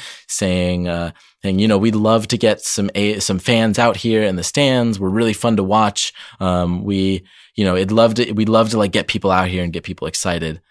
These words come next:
Um, which is, you know, I mean, in, in, in any circumstance, that sounds, that almost sounds a little pathetic. It's not a good look when you have, uh,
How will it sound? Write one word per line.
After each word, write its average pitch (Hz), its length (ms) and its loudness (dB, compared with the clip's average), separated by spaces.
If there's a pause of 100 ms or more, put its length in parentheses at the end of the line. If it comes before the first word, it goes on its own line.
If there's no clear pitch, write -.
(180)
Um, 85 540 -6
which - 500 -2 (160)
is, - 560 -4 (360)
you 110 200 -4
know, 76 300 -4
I 98 100 -2
mean, 95 220 -2
in, 95 200 -2
in, 95 140 -4
in 113 240 -4
any 120 200 0
circumstance, 76 640 -8
that 80 180 -6
sounds, 98 440 -2
that - 200 -2
almost 110 180 -2
sounds 90 200 -2
a 87 60 -2
little 80 140 -4
pathetic. 82 480 -4
It's 95 140 -2
not 131 160 4
a 101 60 2
good 90 120 2
look 90 300 -2
when 85 140 -2
you 85 80 -2
have, 85 320 -4
uh, 82 160 -2